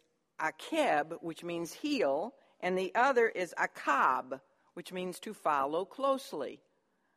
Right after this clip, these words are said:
on the heel of his brother. So that's where his name Jacob came from. His birth was really a, an appropriate characterization of the rest of his life,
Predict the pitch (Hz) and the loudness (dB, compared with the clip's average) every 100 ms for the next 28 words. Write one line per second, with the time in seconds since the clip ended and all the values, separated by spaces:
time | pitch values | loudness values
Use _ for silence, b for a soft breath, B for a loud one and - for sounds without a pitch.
0 | _ 147 160 160 165 165 175 180 196 196 | _ -4 -2 -2 0 2 2 2 -2 2
1 | 247 143 - - 156 139 156 165 165 175 | 4 4 0 -4 -2 0 -2 -2 -2 -2
2 | 202 180 170 175 262 277 185 - 165 143 | -2 -4 -6 -2 -2 -2 -4 -4 -6 -6
3 | - 139 113 - _ _ _ _ _ _ | -6 -8 -10 -14 _ _ _ _ _ _
4 | _ _ - - 240 143 170 247 262 - | _ _ -12 -2 -2 -2 2 4 4 0
5 | B B - 185 147 160 233 214 147 147 | B B -4 -4 -4 -2 2 2 2 -4
6 | 180 b b b b - 170 160 160 - | -8 b b b b -4 0 2 0 0
7 | 170 156 - - 233 240 233 226 214 214 | -2 -2 -4 0 0 0 2 2 2 -2
8 | - - 202 185 175 - 170 151 147 147 | -6 -4 -2 0 -2 -8 -6 -4 -4 -2
9 | 190 247 - 170 147 - b b 190 170 | 0 0 -4 -4 -4 -6 b b -2 0
10 | 180 208 208 - 175 175 165 175 220 196 | 2 2 2 -2 -4 -4 -6 -4 -2 -2
11 | 123 - | -4 -8